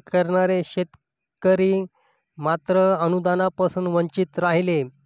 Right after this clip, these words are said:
जानेवारीपासून कर्जमुक्त योजनेची अंमलबजावणी झाली, परंतु अद्यापही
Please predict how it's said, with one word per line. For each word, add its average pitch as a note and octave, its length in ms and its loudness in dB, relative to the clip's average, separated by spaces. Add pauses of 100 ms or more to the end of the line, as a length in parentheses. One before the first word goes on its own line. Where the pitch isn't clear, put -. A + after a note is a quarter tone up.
(420)
जानेवारीपासून F3+ 1080 0
कर्जमुक्त F3+ 640 -2
योजनेची F3+ 540 -2
अंमलबजावणी F3+ 680 0
झाली, E3 420 -2
परंतु F3 460 -2
अद्यापही F3+ 680 -2